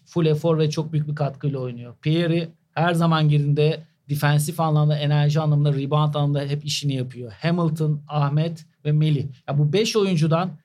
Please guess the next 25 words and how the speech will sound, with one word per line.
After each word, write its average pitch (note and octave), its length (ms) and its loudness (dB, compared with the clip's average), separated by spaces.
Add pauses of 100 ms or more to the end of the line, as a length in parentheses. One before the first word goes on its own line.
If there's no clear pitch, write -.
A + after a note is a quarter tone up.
(140)
backup'lardan E3 880 0 (280)
ya C#3+ 140 0
da D3+ 40 2
rol F#3 280 2
oyuncularından D#3 640 2
gereken D#3 400 2
alıyor. D3+ 340 2 (280)
Sadece A3 580 -2
Fenerbahçe'nin F#3 680 0
istikrarlı F3+ 580 -2
bir G#3+ 60 -2
şekilde D#3+ 600 -2 (260)
bu F#3 140 0
enerjiyi E3+ 540 -2
koruyacak E3+ 640 -2 (180)
bir E3+ 280 0 (120)
düzende D#3 440 0
olması, F#3 440 -2
yani D3+ 260 2
maçı D3+ 380 0
kırk D#3+ 220 -8
dakikaya E3+ 280 -2
yayması, E3 580 -2 (100)
bu D#3 120 0
belki E3 420 -2